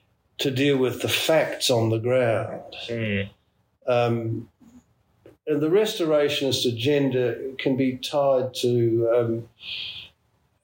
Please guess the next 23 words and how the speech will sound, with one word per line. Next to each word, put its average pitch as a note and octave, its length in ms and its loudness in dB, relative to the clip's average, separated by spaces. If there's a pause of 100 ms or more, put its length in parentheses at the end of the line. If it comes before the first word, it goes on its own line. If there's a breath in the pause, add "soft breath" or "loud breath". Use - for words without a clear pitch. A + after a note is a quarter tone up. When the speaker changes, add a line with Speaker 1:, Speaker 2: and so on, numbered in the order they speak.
Speaker 1:
uh, A2+ 560 2 (1800 soft breath)
you - 580 -6
know, A#2+ 220 4
sort B2+ 300 2
of - 80 -6
certain A#2 720 0
cultural A#2+ 600 2
wars. B2 920 0 (440)
Speaker 2:
Yes. A2 680 -2
Speaker 1:
Cultural C3 380 0
wars A#2+ 420 2
model B2+ 560 2
and, A2+ 260 0
uh, A2+ 380 -2
you B2 180 -4
know, A#2+ 880 -4
ideological A#2 560 0
warfare A#2 720 0
of G#2+ 80 -6
one A#2+ 240 2
kind A2 340 0
or G#2+ 140 0
another. A#2 500 2